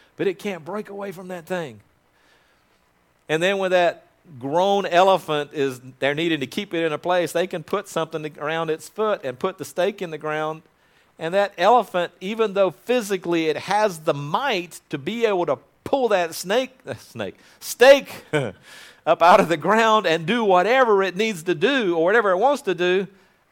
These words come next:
right here, it's still, it, it's still too weak in its own mind, its own thought process to be able to pull that stake. Why? Because it's been conditioned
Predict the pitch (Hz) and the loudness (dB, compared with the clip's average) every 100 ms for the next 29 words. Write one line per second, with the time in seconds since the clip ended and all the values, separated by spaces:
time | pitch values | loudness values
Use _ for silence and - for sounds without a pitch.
0 | _ _ - 202 247 208 247 294 277 220 | _ _ -2 2 4 4 2 4 4 4
1 | 190 180 _ _ _ _ _ _ _ _ | 0 -6 _ _ _ _ _ _ _ _
2 | _ _ 233 240 - - 233 233 226 220 | _ _ 4 4 2 -8 0 4 4 2
3 | - _ _ _ _ _ _ - 147 165 | -6 _ _ _ _ _ _ -20 -6 -6
4 | 175 156 - 196 196 - 208 185 185 120 | -4 -8 -6 -4 -4 -8 -12 -10 -10 -10
5 | - - 127 127 147 147 139 139 101 95 | -14 -12 -10 -8 -10 -10 -10 -8 -10 -12
6 | 104 110 _ _ _ 127 139 131 151 139 | -16 -20 _ _ _ -10 -10 -8 -4 -4
7 | - 110 107 113 101 110 123 120 95 - | -4 -6 -6 -8 -16 -12 -8 -6 -6 -8
8 | 123 101 98 - - 95 - 110 120 139 | -8 -8 -10 -12 -10 -10 -12 -8 -6 -4
9 | 127 110 120 113 - 113 107 - 107 95 | -6 -8 -10 -10 -10 -12 -12 -14 -14 -10
10 | 143 147 - 87 85 | -10 -10 -16 -20 -20